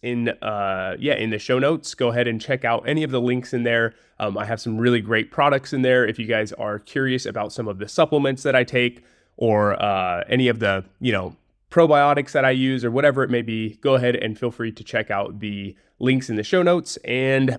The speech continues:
please, if you aren't already subscribed on whatever platform it is that you're listening to this on, then go ahead and do so. You can leave a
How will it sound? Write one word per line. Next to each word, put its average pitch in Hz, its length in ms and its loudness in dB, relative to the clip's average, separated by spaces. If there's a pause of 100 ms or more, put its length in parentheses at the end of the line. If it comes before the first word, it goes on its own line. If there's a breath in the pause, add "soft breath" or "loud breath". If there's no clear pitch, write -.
please, 170 380 -2
if 131 160 -8
you 135 120 -2
aren't 135 280 -2
already 123 380 0
subscribed 120 680 -4
on 107 160 -6
whatever 107 300 -2
platform 110 500 -4
it 107 80 -2
is 110 160 -4
that 107 100 -4
you're 107 140 -4
listening 170 360 0
to 170 120 -4
this 156 200 -4
on, 151 300 2 (240 soft breath)
then 113 120 -2
go 127 160 4
ahead 123 140 0
and 101 120 -4
do 131 160 0
so. 127 360 2
You 113 140 -4
can 104 200 -6
leave 120 260 -2
a 110 380 -4